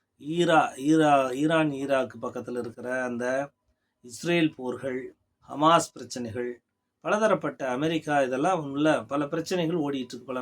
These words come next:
நாட்டுக்குள்ளேயே உள்ள போர் நடந்துட்டு இருக்கு பயங்கரமா. நீங்களே மினிமம் முப்பதாயிரம், நாற்பதாயிரம் பேர் இறந்துருக்காங்க. இது கா-, அங்க இருக்க காசா நகரத்துல. அப்போ தாக்குதல் நடந்து,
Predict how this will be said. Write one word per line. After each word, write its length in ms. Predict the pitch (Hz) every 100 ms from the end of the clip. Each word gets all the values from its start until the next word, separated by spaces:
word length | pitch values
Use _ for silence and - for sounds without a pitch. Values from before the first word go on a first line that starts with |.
| 135
நாட்டுக்குள்ளேயே 640 | 143 147 - 127 139 151 135 107 _ _ _ _ _
உள்ள 320 | 147 156 156 131 117 -
போர் 240 | 170 175 139
நடந்துட்டு 340 | 160 175 151
இருக்கு 200 | 117 117
பயங்கரமா. 420 | 120 135 147 175 160 - _ _ _
நீங்களே 260 | 135 160 160
மினிமம் 280 | 156 170 160
முப்பதாயிரம், 460 | 143 156 151 143 135
நாற்பதாயிரம் 420 | 131 123 117 113
பேர் 160 | 165 147
இறந்துருக்காங்க. 480 | 123 120 107 95 _ _ _ _ _ _ _ _ _
இது 180 | 127 139 156 147 120
கா-, 500 | 127 123 117 113 107 _ _ _
அங்க 100 | 127
இருக்க 160 | 139 131
காசா 320 | 131 127 143 120
நகரத்துல. 400 | 113 110 101 - _ _ _ _ _ _ _ _ _
அப்போ 280 | 123 147 151 151 143
தாக்குதல் 440 | 156 151 156 143
நடந்து, 260 | 131 135